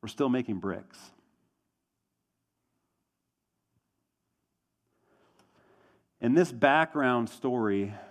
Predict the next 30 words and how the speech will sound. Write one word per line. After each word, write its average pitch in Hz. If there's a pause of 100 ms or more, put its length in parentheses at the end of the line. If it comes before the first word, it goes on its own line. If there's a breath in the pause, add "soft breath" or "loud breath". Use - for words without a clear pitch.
(140 loud breath)
uh, 110
this 131
is, 156
this 131
is 151
the 123
background 120
story 107
to, 101 (640 soft breath)
uh, - (360)
the 107
Ten 120
Commandments, 104 (160)
w-, 57 (140)
which - (400)
many 110
of -
you 107
are 98
probably 107
familiar 107
with, 101
but 104 (2000 loud breath)
the, 120
the 113
Israelites 127
were 120
slaves 131
in 123
Egypt. 123